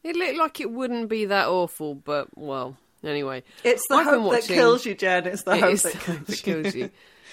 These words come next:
Speaker 1: It was, like, one of the big things that everyone was talking about. It seemed like a reasonable thing to watch. It's got Aidan Turner in it, who is quite fit and also, um, quite good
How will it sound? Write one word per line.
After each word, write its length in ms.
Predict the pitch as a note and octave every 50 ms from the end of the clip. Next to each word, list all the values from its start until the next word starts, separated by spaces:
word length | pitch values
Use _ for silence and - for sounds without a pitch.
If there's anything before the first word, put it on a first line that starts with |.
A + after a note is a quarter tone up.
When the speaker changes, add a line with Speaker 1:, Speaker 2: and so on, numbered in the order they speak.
| -
Speaker 1:
It 120 | - - F#4
was, 140 | A4+ A#4 - B4+ B4+
like, 80 | G4
one 160 | F#4 A4 G#4 G#4
of 60 | G4+
the 100 | G4 F#4+ F#4
big 220 | - E4+ E4+ - -
things 480 | - - - - B3 C4 C4+ C4 B3+
that 80 | A#3 A#3
everyone 240 | G3+ G#3+ A3 G#3+ G#3
was 100 | G#3+ -
talking 360 | - G3+ F#3+ F#3+ - F3+ F3
about. 180 | F3 E3+ C3+
It 80 | G2+ -
seemed 320 | - - F3+ F3 E3+ E3+
like 140 | D#3+ D#3+ -
a 60 | E3
reasonable 500 | D#3 D#3 D3+ D3+ D3+ D3 D3+ D3 C3+ C#3+
thing 220 | C#3+ - C#3+ C3+ C#3
to 120 | - - C3
watch. 360 | B2+ B2+ B2+ - - - -
It's 100 | E4+ -
got 180 | - - -
Aidan 300 | D#3+ G#3 G#3 F#3 F#3 F3+
Turner 400 | E3 - F3 E3 D#3+ D#3 D#3 C#3+
in 140 | C#3+ C#3+ C#3+
it, 120 | - - D3+
who 60 | D3+ D3 C#3+ C#3+
is 260 | C#3 C#3+ C#3 - - - _ _ _ _ _ _ _ _ _ -
quite 320 | - - D3 - - -
fit 320 | - - F3+ F3+ E3+ - -
and 220 | - D#3+ E3 D#3+
also, 560 | - - E3 D#3 - - D#3 D#3 D#3 D#3 D#3
um, 260 | D#3 D#3 D#3 D#3 - - - - - _ _ _ _ _
quite 280 | - - - C#3+ D#3 D#3
good 340 | - B3 C#4 D#4 C#4+ G3+